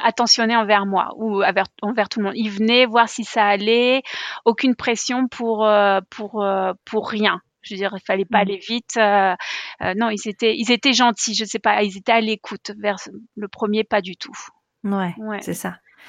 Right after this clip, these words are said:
Speaker 2: Et tu es sortie au bout de combien de temps pour le deuxième ?
Speaker 1: Euh, le lendemain. Euh, beaucoup plus
Speaker 2: Ouais.
Speaker 1: rapidement que le premier. Le, le premier, je pense que je suis restée, euh, trente-six heures en tout.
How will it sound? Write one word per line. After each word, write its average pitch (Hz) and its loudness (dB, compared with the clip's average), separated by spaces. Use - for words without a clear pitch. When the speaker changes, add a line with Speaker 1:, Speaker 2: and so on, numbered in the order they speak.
Speaker 2:
Et 214 4
tu 226 2
es 247 4
sortie 240 2
au 233 2
bout 214 -4
de 208 -12
combien 185 0
de 175 -2
temps 240 0
pour 311 -4
le 233 -2
deuxième ? 220 -2
Speaker 1:
Euh, 214 2
le 220 2
lendemain. 214 2
Euh, 214 -2
beaucoup 214 -6
plus 214 0
Speaker 2:
Ouais. 208 0
Speaker 1:
rapidement 226 2
que 226 -2
le 208 -2
premier. 214 -2
Le, 208 2
le 202 0
premier, 233 -2
je 262 0
pense 254 -2
que 233 -10
je 214 -4
suis - -4
restée, 233 0
euh, 208 4
trente-six 233 0
heures 247 8
en 233 2
tout. 294 -6